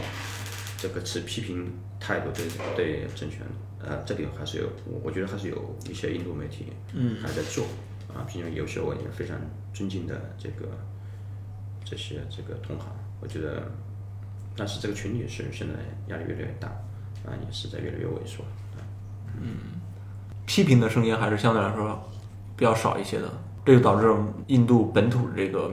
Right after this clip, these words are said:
Speaker 2: 民族主义情绪高涨的一个原因。
Speaker 1: 就是现在整个B J P的它的控制权就是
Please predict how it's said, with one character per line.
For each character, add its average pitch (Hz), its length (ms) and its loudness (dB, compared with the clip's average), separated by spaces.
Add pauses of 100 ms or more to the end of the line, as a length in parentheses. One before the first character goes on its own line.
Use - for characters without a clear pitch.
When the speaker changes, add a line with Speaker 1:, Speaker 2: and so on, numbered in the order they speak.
Speaker 2:
民 110 180 4
族 123 60 10
主 110 160 2
义 98 160 0 (300)
情 123 200 -6
绪 101 360 0 (380)
高 117 160 10
涨 104 180 6
的 76 80 0
一 98 60 0
个 98 120 2 (260)
原 101 200 2
因。 101 140 0 (440)
Speaker 1:
就 156 140 -4
是 139 240 -2
现 - 180 -2
在 147 80 0
整 - 120 -4
个 80 80 -4
B - 100 -6
J 127 140 -2
P - 180 0
的 73 140 -2
它 - 180 -8
的 - 140 -4 (100)
控 - 180 -8
制 - 80 -8
权 - 300 -8
就 - 80 -8
是 78 120 -6